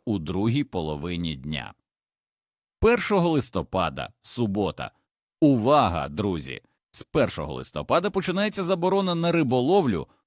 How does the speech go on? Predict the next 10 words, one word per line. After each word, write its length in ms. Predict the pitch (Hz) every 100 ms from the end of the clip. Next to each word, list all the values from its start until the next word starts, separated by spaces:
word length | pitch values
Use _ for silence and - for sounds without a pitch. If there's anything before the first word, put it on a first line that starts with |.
| _
у 120 | 214 196
зимувальних 800 | 196 165 120 123 127 120 113
ямах. 480 | 113 113 78 57 - _
Обов'язково 840 | 185 170 160 117 101 - 147 202 208
з'ясуйте 500 | 156 165 156 151 139
їх 220 | 117 123
розташування 720 | 127 - 113 - 95 101 123
у 100 | 127
вашому 380 | 98 98 - 98
регіоні. 540 | 101 101 147 143 73